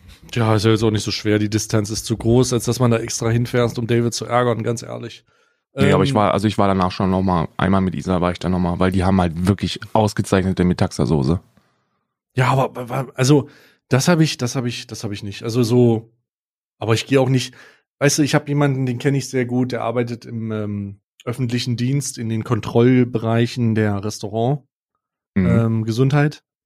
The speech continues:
Speaker 1: Und wenn du dich mit dem einmal über seine Arbeit unterhältst, dann gehst du nicht mehr so gern essen. Du gehst einfach nicht mehr so gern essen, weil er
Speaker 2: Mhm.
Speaker 1: sagt,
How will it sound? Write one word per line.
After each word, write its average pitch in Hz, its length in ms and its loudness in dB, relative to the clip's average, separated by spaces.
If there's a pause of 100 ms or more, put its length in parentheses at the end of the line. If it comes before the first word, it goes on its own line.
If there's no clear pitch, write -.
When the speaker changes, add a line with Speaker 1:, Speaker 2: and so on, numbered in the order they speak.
(1400)
Speaker 1:
Und 127 280 2
wenn 127 100 2
du 135 80 2
dich 127 140 -6
mit 135 140 -2
dem 139 140 0
einmal 139 240 2
über 131 120 2
seine 123 220 0
Arbeit 127 260 2
unterhältst, 131 680 0 (100)
dann 135 180 2
gehst 143 240 2
du 143 40 2
nicht 135 160 0
mehr 143 120 4
so 131 140 0
gern 131 180 -4
essen. 120 320 -10 (220)
Du 131 100 0
gehst 139 300 -2
einfach 135 260 -6
nicht 123 180 -4
mehr 131 120 -2
so 117 120 -6
gern 113 200 -6
essen, 113 320 -14
weil 107 240 4
er 87 120 4
Speaker 2:
Mhm. 87 60 4
Speaker 1:
sagt, 135 460 -2